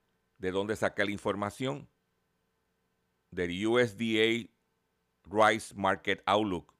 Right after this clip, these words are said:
de abril del veinte veintitrés, que es la cifra más reciente. Con eso,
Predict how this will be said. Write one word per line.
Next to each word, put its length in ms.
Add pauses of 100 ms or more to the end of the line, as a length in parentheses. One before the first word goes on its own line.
(800)
de 160
abril 480 (680)
del 180
veinte 400
veintitrés, 800 (420)
que 120
es 40
la 120
cifra 320
más 200
reciente. 600 (1900)
Con 220
eso, 420